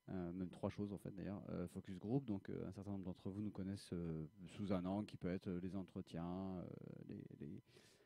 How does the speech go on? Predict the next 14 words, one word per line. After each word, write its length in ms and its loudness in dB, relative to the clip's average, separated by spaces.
les 80 2
sondages 480 0
ou 40 -6
les 80 -4
tests 220 -8
utilisateurs 440 0
à 60 2
distance. 400 -2
Bah, 260 -2
voilà, 180 2
il 80 0
y 20 0
a 60 -4
cette, 160 -10